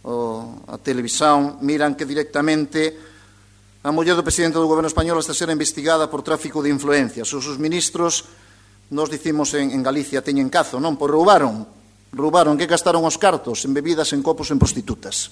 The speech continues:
Isto é así, isto é así, por desgracia. Pero nós, insisto, queremos cambiar esta, mm, esta dinámica. Galicia aguarda e nós temos que ter moita máis ligación. Eh,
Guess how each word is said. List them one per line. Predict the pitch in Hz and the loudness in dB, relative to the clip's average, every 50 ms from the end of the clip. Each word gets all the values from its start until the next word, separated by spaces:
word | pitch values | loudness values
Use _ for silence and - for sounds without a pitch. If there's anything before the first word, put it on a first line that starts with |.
| - - - - | -14 -20 -16 -10
Isto | - 196 - - 214 | -10 -6 2 4 4
é | 202 - | 6 6
así, | 226 226 165 139 - - - - - - - - - - _ _ _ - 160 | 6 4 4 2 0 -10 -18 -20 -20 -20 -20 -20 -20 -20 _ _ _ -8 -6
isto | 175 165 - 190 180 | -6 -4 0 0 0
é | 156 | 0
así, | - - 170 143 - | 2 2 0 0 0
por | - 143 135 | -2 -2 -2
desgracia. | 123 139 131 151 156 135 - 113 104 104 101 - - - - - - - | 0 2 4 4 4 4 4 0 -8 -8 -8 -10 -16 -20 -20 -20 -6 0
Pero | 175 175 170 | 2 4 6
nós, | 175 202 214 196 - | 6 6 6 6 4
insisto, | 180 156 - 202 185 - - 165 151 | 2 2 2 2 2 0 0 -2 -2
queremos | - 165 160 180 185 185 190 - - - | 0 0 0 0 0 0 -2 -2 -4 -2
cambiar | - 175 156 143 147 156 175 185 180 170 | 2 4 4 4 4 2 2 2 2 2
esta, | 160 - - - 165 151 135 - - - - - | 0 -2 0 0 2 2 0 -2 -8 -20 -20 -12
mm, | - 127 123 131 131 131 - | -6 -2 0 0 0 -2 0
esta | 156 156 151 - - - 160 151 151 151 - | 0 0 0 0 2 4 4 4 4 2 0
dinámica. | 135 139 139 143 147 131 113 110 110 107 - 120 104 104 - - - - - | 0 2 4 4 4 4 4 2 -2 -4 -6 -6 -6 -6 -8 -14 -14 -4 0
Galicia | 131 147 156 190 202 196 202 208 196 180 175 | 4 4 6 6 4 2 2 4 4 6 6
aguarda | 165 156 180 185 190 185 175 175 180 185 185 180 - - - - - _ _ _ _ _ _ _ _ _ | 6 6 6 6 6 6 4 2 2 2 0 0 -6 -16 -20 -20 -20 _ _ _ _ _ _ _ _ _
e | - 156 160 | -2 0 2
nós | 175 196 202 190 - - - - - - | 4 4 4 4 2 0 -4 -6 -4 -2
temos | 160 175 180 175 165 - | 0 0 0 0 -2 -2
que | - - 151 | -2 -4 -4
ter | 147 - - 190 190 180 165 | -4 0 0 2 2 2 0
moita | 156 160 170 196 196 185 196 147 127 | -2 2 4 4 4 4 2 0 0
máis | 123 127 123 113 - | 0 -2 -4 -4 -6
ligación. | 113 101 98 98 - - 110 101 98 98 101 - - - - - - - - - - - - _ _ _ _ | -8 -10 -8 -6 -6 -6 -4 -6 -8 -10 -12 -16 -20 -20 -20 -20 -20 -20 -20 -20 -20 -20 -20 _ _ _ _
Eh, | - - 110 - | -12 -12 -12 -12